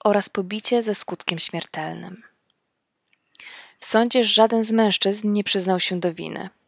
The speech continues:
Tak naprawdę ich zeznania były bardzo podobne. Na początku każdy z nich twierdził,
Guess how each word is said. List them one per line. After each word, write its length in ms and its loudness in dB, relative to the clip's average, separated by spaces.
Tak 200 -8
naprawdę 540 2
ich 180 -2
zeznania 480 2
były 280 2
bardzo 360 4
podobne. 640 -4
Na 60 -2
początku 680 2
każdy 380 -2
z 60 -12
nich 160 -2
twierdził, 680 -4